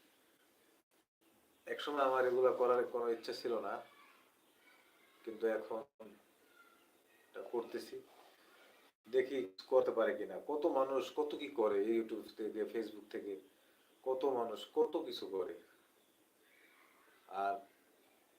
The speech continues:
আমারও ইচ্ছে যে আমি কিছু করি, আমি পরিবারের জন্য কিছু করি, সমাজের জন্য কিছু করি, দেশের জন্য কিছু করি। ঠিক আছে, আপনারা যারা আমার সাবস্ক্রাইব যারা আছেন,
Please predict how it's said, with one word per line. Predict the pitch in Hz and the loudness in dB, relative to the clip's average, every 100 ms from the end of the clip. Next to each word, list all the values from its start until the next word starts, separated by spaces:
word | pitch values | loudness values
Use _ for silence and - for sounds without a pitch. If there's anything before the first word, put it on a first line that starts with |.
| _ _ _ _ _ _ _ _ _ _ _ _ _ _ _ _ _ _ _ - - | _ _ _ _ _ _ _ _ _ _ _ _ _ _ _ _ _ _ _ -20 -8
আমারও | 117 120 131 117 | -2 2 4 4
ইচ্ছে | 117 - 110 | 2 0 0
যে | 107 | 2
আমি | 107 113 | 2 0
কিছু | 110 101 - | -4 -8 -6
করি, | 110 104 95 | -4 -2 -2
আমি | 98 - | -4 -4
পরিবারের | 117 113 110 110 | 0 2 4 2
জন্য | 104 101 | -2 -6
কিছু | 104 95 101 - | -6 -6 -8 -6
করি, | 101 98 98 - _ _ _ - | -4 -4 -8 -14 _ _ _ -12
সমাজের | - 110 110 107 | -6 -4 -2 -4
জন্য | 98 101 95 | -6 -12 -8
কিছু | 104 95 101 | -6 -6 -4
করি, | 101 98 98 | -4 -2 -2
দেশের | 107 110 98 | -2 -2 -4
জন্য | 101 101 | -4 -8
কিছু | 98 104 | -10 -12
করি। | 101 104 101 95 - _ _ _ _ _ _ _ _ - | -4 -4 -2 -8 -12 _ _ _ _ _ _ _ _ -10
ঠিক | 110 | -4
আছে, | 110 98 95 | -2 -2 -4
আপনারা | 95 120 117 117 113 | -4 0 4 4 4
যারা | 113 113 | 2 4
আমার | 113 113 | 2 0
সাবস্ক্রাইব | - - - - 123 110 | -2 -4 -4 0 2 4
যারা | 117 110 | 4 4
আছেন, | 110 107 | 2 -4